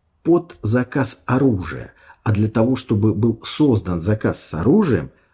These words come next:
нужно создать войну на Украине. Понимаете их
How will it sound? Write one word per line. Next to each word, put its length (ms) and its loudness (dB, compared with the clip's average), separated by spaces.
нужно 460 0
создать 720 -4
войну 600 -2
на 180 2
Украине. 600 -4
Понимаете 560 -2
их 380 -8